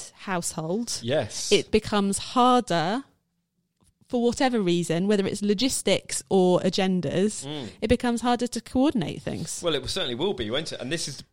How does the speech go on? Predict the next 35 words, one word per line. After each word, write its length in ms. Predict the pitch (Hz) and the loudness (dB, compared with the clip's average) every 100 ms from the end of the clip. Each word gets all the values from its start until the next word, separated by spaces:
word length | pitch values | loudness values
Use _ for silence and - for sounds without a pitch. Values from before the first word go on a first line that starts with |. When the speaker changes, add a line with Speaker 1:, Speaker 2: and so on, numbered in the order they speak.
| _ | _
Speaker 2:
this 180 | 156 156 | -2 0
is 140 | 139 | 0
the 80 | 185 | -2
issue. 220 | 170 110 | -2 -4
Let's 180 | 117 - | -6 -6
say 140 | 131 123 - - - _ _ - | -8 -12 -14 -20 -20 _ _ 0
last 280 | 165 165 - | 2 2 0
Sussex 340 | 151 147 - | -4 -6 -8
mentioned, 460 | 143 - 110 90 - - | -10 -10 -14 -16 -16 -10
because 580 | 120 170 139 98 - - - | -2 2 2 2 -4 -6 -4
when 420 | 139 165 170 139 | 0 0 -2 -4
they 260 | 147 143 135 | -4 -2 -4
were 120 | 127 | -6
trying 220 | - 127 | -4 -4
to 60 | 113 | -4
get 120 | 120 | -6
it 60 | 117 | -6
all 100 | 117 | -6
sorted, 640 | - 139 117 - 90 92 - - - - | -4 -6 -6 -10 -12 -12 -18 -20 -12 -2
they 100 | 127 | -2
obviously 240 | 120 131 | 0 -4
didn't 260 | 117 123 113 | -6 -6 -6
want 400 | 120 113 - - | -6 -6 -8 -8
the, 140 | 120 113 | -4 -4
the, 200 | 110 107 | -2 -2
the 80 | 98 | -2
Palace 320 | 135 131 110 | -4 -4 -10
of 80 | 98 | -14
the 60 | |
Queen 440 | - 143 139 120 107 | -4 -2 0 -4 -8
did 180 | 120 117 | -10 -4
not 240 | 143 - | -2 -2
want 360 | 104 131 120 - | -4 -4 -4 -4
big 360 | 131 117 - - - | -4 -4 -16 -20 -20
news 680 | 110 131 131 113 107 - | -4 -2 0 -4 -8 -14